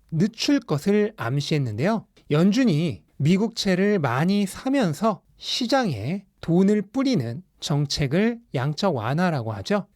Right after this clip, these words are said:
양적 긴축은 그 반대라고 생각하시면 됩니다. 그러니까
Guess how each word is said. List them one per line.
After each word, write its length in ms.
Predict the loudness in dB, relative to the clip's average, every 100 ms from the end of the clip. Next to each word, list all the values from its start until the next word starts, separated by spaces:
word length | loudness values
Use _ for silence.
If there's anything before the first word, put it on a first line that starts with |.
| -6
양적 480 | -4 -2 -2 -4 -4
긴축은 800 | -2 0 2 0 -2 -2 -4 -8 _
그 200 | 0 0
반대라고 680 | 0 -4 0 2 2 0 -2
생각하시면 640 | -2 -2 -2 -2 -2 -2
됩니다. 420 | -2 -4 -4 -6 -6 -2
그러니까 680 | 0 0 0 0 0 -2